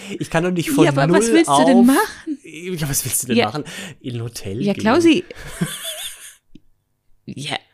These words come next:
Speaker 1: Ja,
Speaker 2: Also
Speaker 1: nicht jetzt
Speaker 2: entweder oder. Entweder, entweder wild campen und mal in den Wald kacken oder halt dann das, äh, Klo mit
Speaker 1: Ja, aber
Speaker 2: Kacke
Speaker 1: mit was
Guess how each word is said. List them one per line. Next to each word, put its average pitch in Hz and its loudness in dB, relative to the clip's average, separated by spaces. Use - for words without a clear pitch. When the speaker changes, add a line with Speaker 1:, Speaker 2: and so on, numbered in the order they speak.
Speaker 1:
Ja, 120 0
Speaker 2:
Also - 2
Speaker 1:
nicht 180 2
jetzt 175 4
Speaker 2:
entweder 233 2
oder. 165 2
Entweder, 202 6
entweder 208 4
wild 196 4
campen 202 4
und 196 2
mal 196 2
in 185 2
den 170 2
Wald 165 0
kacken - -6
oder 208 4
halt 214 0
dann 226 0
das, 254 -2
äh, 233 -2
Klo 226 2
mit 247 2
Speaker 1:
Ja, - -6
aber 302 -2
Speaker 2:
Kacke - 2
Speaker 1:
mit 190 2
was - 2